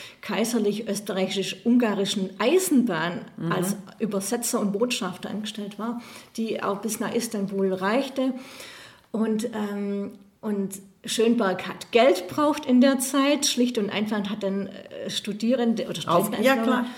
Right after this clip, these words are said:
Speaker 2: klar. Ja.
Speaker 1: Und, äh, Wilma von Webenau war aber nicht offiziell an der Uni, weil das war für Frauen nicht üblich, aber s-, Privatstudentin.
Speaker 2: Wurden sie
Speaker 1: Und,
Speaker 2: aufgenommen,
Speaker 1: ähm,
Speaker 2: richtig.
Speaker 1: und er hätte sie auch nicht genommen, wenn sie nicht gut gewesen wäre.
Speaker 2: Ja,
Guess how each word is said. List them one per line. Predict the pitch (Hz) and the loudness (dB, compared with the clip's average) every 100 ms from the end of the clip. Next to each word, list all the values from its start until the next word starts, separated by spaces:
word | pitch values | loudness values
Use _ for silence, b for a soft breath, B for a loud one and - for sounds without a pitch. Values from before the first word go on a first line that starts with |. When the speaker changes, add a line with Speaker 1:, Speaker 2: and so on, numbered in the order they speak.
| B B B | B B B
Speaker 2:
klar. | 185 | 0
Ja. | 220 | 2
Speaker 1:
Und, | 220 | 2
äh, | 220 208 190 | 0 -2 4
Wilma | 226 247 240 | 6 6 4
von | 240 220 | 2 2
Webenau | 208 233 240 220 214 | 2 4 4 4 0
war | 208 | 0
aber | - 208 208 - | 0 -2 -4 0
nicht | 220 214 - - - | 6 6 6 0 -4
offiziell | 240 247 240 - 208 196 | -2 -2 -4 -2 0 0
an | 190 | 0
der | 190 - | -2 0
Uni, | 220 247 320 392 | 4 6 6 2
weil | 220 214 208 - | 0 -2 -4 -6
das | 202 - - | -6 -6 -4
war | 185 175 | -2 -2
für | 180 196 | -2 -8
Frauen | - 190 196 | -4 0 0
nicht | 185 - | 0 -2
üblich, | 220 220 285 311 - | -4 -2 -2 0 -2
aber | 214 240 | 0 0
s-, | 254 - | 0 -4
Privatstudentin. | - 285 226 226 233 - - - 220 202 196 214 214 170 175 B B B B B | -6 -2 2 2 2 -2 -8 -4 0 4 4 4 2 -2 -4 B B B B B
Speaker 2:
Wurden | 165 165 175 | -6 -2 2
sie | 170 | 6
Speaker 1:
Und, | |
Speaker 2:
aufgenommen, | 156 - 165 156 - - | 4 4 -2 -2 0 0
Speaker 1:
ähm, | |
Speaker 2:
richtig. | 190 190 - - - _ _ _ - | 0 -2 -6 -12 -16 _ _ _ -6
Speaker 1:
und | - 123 | 0 2
er | 165 | 4
hätte | 220 247 320 | 2 2 0
sie | - 233 | 2 2
auch | - | 2
nicht | 202 214 | 2 0
genommen, | 233 247 247 208 | 4 6 6 6
wenn | |
sie | 202 208 | 2 0
nicht | 190 175 | -2 -2
gut | - - | -4 -4
gewesen | - 180 175 - 180 | 0 0 0 -2 -4
wäre. | 170 175 | -2 -2
Speaker 2:
Ja, | 180 | -2